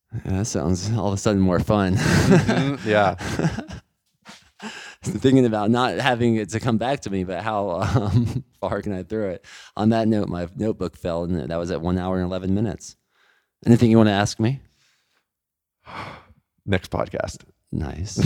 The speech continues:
Speaker 1: <laughs> nice. And, uh, what about you? What's your far-, like, what is your farthest throw? Just on that.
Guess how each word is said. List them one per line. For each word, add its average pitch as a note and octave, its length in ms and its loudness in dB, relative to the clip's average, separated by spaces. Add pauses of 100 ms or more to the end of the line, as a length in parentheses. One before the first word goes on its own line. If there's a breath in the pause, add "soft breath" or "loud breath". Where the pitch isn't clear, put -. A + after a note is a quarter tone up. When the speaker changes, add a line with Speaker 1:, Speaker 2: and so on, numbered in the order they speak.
Speaker 1:
<laughs> E3+ 180 4
nice. F2+ 680 0
And, F#2+ 600 2
uh, F2+ 260 0
what A#2 120 4
about B2+ 200 4
you? D3+ 140 2
What's G#2+ 180 0
your B2+ 100 0
far-, F#2+ 260 2
like, G2 160 -4
what A2 160 -2
is A#2 160 -4
your A#2+ 80 -4
farthest F2 400 -4
throw? F2 200 0
Just F2 220 -8
on E2+ 140 -2
that. D#2 240 -4